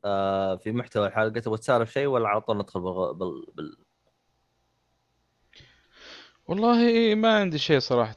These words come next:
Speaker 2: إنه يعني محدد، غير ما أدري، أنا أسبوعي هذا كله بيكون شاومي صراحة. <laughs> مبسوط شوية من الجوال يعني.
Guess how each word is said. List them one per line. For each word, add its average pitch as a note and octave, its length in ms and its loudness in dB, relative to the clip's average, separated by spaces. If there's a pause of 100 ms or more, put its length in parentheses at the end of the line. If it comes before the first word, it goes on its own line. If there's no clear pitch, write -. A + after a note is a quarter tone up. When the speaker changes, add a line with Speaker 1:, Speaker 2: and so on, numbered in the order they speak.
Speaker 2:
إنه G2+ 260 -6
يعني G2 600 -12
محدد، A2+ 560 -6 (720)
غير D#3+ 180 8
ما E3+ 100 4
أدري، B2+ 300 4
أنا B2 360 0
أسبوعي C#3 340 4
هذا C3+ 200 6
كله B2 240 -2
بيكون A2 240 -4
شاومي G#2 360 0
صراحة. F#2+ 280 -4 (500)
<laughs> - 720 -10
مبسوط C3 420 -2
شوية A2+ 240 -2
من G#2+ 140 -4
الجوال F#2+ 340 -6
يعني. - 200 -18